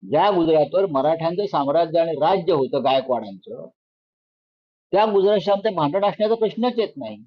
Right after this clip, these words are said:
मोरारजी देसाई यांनी मुंबईत मराठी माणसावर आणि गुजरातमध्ये गुजराती माणसावर गोळ्या चालवलेल्या आहेत,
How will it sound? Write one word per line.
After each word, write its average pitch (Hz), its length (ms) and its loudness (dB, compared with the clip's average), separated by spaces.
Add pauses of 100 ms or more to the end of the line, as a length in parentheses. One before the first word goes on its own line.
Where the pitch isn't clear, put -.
(1500)
मोरारजी 160 440 0
देसाई 127 520 -2 (880)
यांनी 147 240 0
मुंबईत 160 560 0 (260)
मराठी 165 320 2
माणसावर 165 520 0
आणि 170 180 -2
गुजरातमध्ये 175 520 0
गुजराती 180 420 0
माणसावर 208 400 0
गोळ्या 190 280 2
चालवलेल्या 147 500 2
आहेत, 101 180 -14